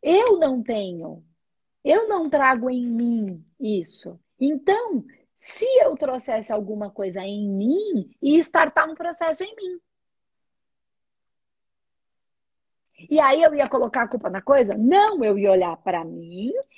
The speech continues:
e falar assim: o que que tem aqui que sintoniza com isso e que fica tão ruim aqui quando eu sintonizei com aquilo?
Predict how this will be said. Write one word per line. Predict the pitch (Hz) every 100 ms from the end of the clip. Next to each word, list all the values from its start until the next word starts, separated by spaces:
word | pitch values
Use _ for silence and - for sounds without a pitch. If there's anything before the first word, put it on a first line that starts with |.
| _
e | 339
falar | 311 311 294 294
assim: | 302 - 277 240 180 - _ _ _ _ _ _
o | 392
que | - 605
que | - -
tem | 480 415
aqui | 392 - 285
que | -
sintoniza | 294 277 277 240 220 226
com | 233 220
isso | 320 392
e | 392
que | 339
fica | 269 269 240
tão | - 539 508
ruim | 254 294 262
aqui | 240 - 320 381
quando | 320 311
eu | 294
sintonizei | 262 262 254 240 233
com | 233
aquilo? | 208 - 170 -